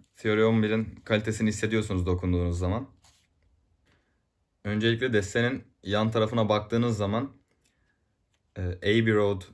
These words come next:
albümünün bir illüstrasyonunu görüyorsunuz. Maça ve Karo ile beraber. Diğer yan tarafa baktığınızda da dört farklı üyesini görüyorsunuz yine. Bunlar bir albümden mi tam bilmiyorum bu tarafı. Burada da kupayla sinek var.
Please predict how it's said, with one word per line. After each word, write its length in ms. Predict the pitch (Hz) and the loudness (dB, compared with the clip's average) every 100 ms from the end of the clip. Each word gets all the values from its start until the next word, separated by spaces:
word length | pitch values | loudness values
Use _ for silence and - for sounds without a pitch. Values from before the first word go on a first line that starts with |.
| _ | _
albümünün 680 | 101 104 101 101 107 131 - _ - | 0 0 0 0 0 -2 -8 _ -8
bir 140 | 107 | -6
illüstrasyonunu 840 | 110 107 104 - 107 107 110 113 104 | -4 -4 -6 0 0 2 2 2 4
görüyorsunuz. 680 | 90 90 90 98 120 - - _ _ _ _ _ _ _ _ _ _ _ _ _ _ | 4 2 0 -4 -6 -10 -20 _ _ _ _ _ _ _ _ _ _ _ _ _ _
Maça 480 | 101 101 101 107 107 | -4 -4 -2 0 2
ve 120 | 101 | 0
Karo 260 | 98 101 104 | 0 0 2
ile 180 | 92 87 | 0 0
beraber. 560 | 87 87 101 - - _ _ _ _ _ _ _ _ _ - | -2 -2 -2 -6 -12 _ _ _ _ _ _ _ _ _ -4
Diğer 220 | 107 120 | 2 2
yan 220 | 123 123 | 4 2
tarafa 300 | 127 117 120 | 0 0 0
baktığınızda 560 | 113 117 120 120 117 107 | 0 0 0 -2 0 0
da 320 | 135 147 95 | 0 0 0
dört 180 | 110 127 | 2 2
farklı 380 | - 113 113 120 | 2 2 2 0
üyesini 360 | 110 110 120 | 0 0 0
görüyorsunuz 600 | 113 101 95 90 95 90 | 2 4 2 0 -2 -2
yine. 260 | 92 117 135 | -2 -2 -2
Bunlar 360 | 104 107 110 113 _ - | -2 0 -2 -4 _ -6
bir 180 | 107 104 | 0 2
albümden 420 | 104 107 120 113 | 2 2 2 2
mi 120 | 107 | 0
tam 240 | 110 107 107 | 0 0 0
bilmiyorum 440 | 110 98 87 87 | 0 0 0 -2
bu 60 | 87 | -2
tarafı. 480 | 90 92 92 135 - | -2 -4 -4 -8 -6
Burada 340 | 117 113 98 | -4 0 2
da 200 | 104 113 | 2 2
kupayla 640 | - 117 107 95 110 127 - | -2 -2 0 2 0 -2 -8
sinek 440 | - - 107 90 | -10 -4 -2 -2
var. 240 | 98 113 | -2 -4